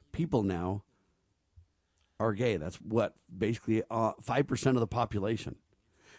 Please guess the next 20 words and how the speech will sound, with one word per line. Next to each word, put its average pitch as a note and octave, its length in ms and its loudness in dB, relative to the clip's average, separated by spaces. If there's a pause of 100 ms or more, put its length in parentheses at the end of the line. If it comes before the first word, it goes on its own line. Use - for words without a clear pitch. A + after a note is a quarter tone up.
(120)
That B2+ 280 2
number D3+ 340 6
is B2 220 4
rising B2 420 4
quickly. C#3+ 480 -4 (560)
And A#2 200 2
generationally C#3 920 4
speaking, A2 460 2
it's A2 160 0
way B2+ 180 2
beyond C3 420 4
that. B2 300 -4 (800)
And F2 120 -6
that's A#2+ 220 -2
why, C3 160 4
you B2+ 180 0
know, A2+ 140 2
at G2+ 80 -2
this, G2+ 180 -4 (220)
uh, G#2+ 40 -4